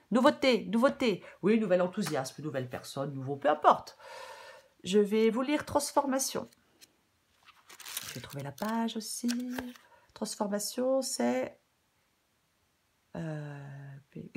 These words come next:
<laughs> euh, ben, ah, soixante-quatorze. Eh ben, dis donc. Oui, je sais, c'est un peu long parce qu'il y a pas, il y a pas les,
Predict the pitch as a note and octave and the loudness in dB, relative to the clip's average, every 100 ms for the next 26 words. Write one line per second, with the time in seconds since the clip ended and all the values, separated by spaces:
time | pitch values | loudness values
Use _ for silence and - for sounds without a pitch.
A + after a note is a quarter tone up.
0 | F3+ - - - - - - F#4 - - | -8 -10 -20 -20 -20 -20 2 2 2 2
1 | D4+ - _ _ - C4+ - - - - | 0 0 _ _ -6 -6 -6 -6 -6 -8
2 | - G#3 G3+ G3+ F#3+ F#3+ F3 E3+ - - | -2 0 2 2 0 -2 -4 -4 -2 -4
3 | - _ - G3 - B3+ B3+ D4 C4 C4 | -6 _ -2 -2 0 0 2 0 0 -2
4 | - F#3 C#3+ G3 F3 D3 C#3 C3 E3+ - | 2 2 2 -4 -6 -8 -8 -6 -8 -10
5 | _ _ _ _ _ _ _ _ _ - | _ _ _ _ _ _ _ _ _ -20
6 | _ - B3 A#3 A3 A3 A#3 A3+ G#3+ B3 | _ -2 0 2 2 2 2 4 2 4
7 | B3+ A#3+ A#3 A#3+ G#3+ A3+ A#3 G#3+ G#3 A3 | 4 2 0 0 2 2 2 0 2 4
8 | A3 G3+ G3 - - | 4 0 0 -4 -8